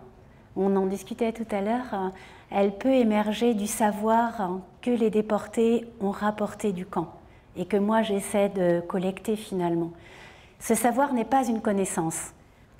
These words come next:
C'est pas un enseignement dispensable dans une salle de cours. C'est pas quelque chose qu'on va pouvoir apprendre dans une classe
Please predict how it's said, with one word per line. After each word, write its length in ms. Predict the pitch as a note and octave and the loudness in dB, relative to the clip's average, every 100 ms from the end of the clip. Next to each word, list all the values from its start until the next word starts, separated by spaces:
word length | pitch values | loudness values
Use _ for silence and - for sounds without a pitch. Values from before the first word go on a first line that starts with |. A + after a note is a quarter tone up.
| - | -18
C'est 220 | - - G3 | -6 -2 0
pas 720 | - B3+ B3+ B3 A#3+ A#3 A3+ - - | 2 2 2 2 2 0 -2 -8 -4
un 160 | G3+ G#3 | -2 0
enseignement 640 | G#3 A#3 G#3+ G#3+ G#3 A3 | 0 0 2 2 2 0
dispensable 840 | G#3+ G#3 - G3+ G3 G#3+ G3+ G3 F#3 | -2 -6 -4 -4 -2 0 0 0 -2
dans 160 | F3+ F3+ | 0 0
une 180 | F3+ | 0
salle 320 | F3 - F#3+ F3+ | -2 0 0 0
de 80 | |
cours. 480 | F3+ - A3 A3 - F3 E3+ - - - - | -4 -4 -6 -4 -2 -2 -2 -8 -18 -20 -12
C'est 220 | - G3 | -2 -2
pas 220 | F#3+ A3 | 2 0
quelque 280 | G#3+ F#3 G3 | 2 0 -2
chose 280 | F3+ A#3+ A#3+ | 0 0 0
qu'on 100 | G#3 | -2
va 120 | F#3 | -2
pouvoir 240 | F#3 G3 G3+ | 0 0 0
apprendre 760 | G3 - A3 G#3+ G#3 F#3 F3+ | -2 -4 -2 -2 -2 -2 0
dans 200 | E3+ F3 | -2 -2
une 200 | F3 F3+ | -2 -4
classe 480 | F3+ A3 G3+ - | 0 0 0 -4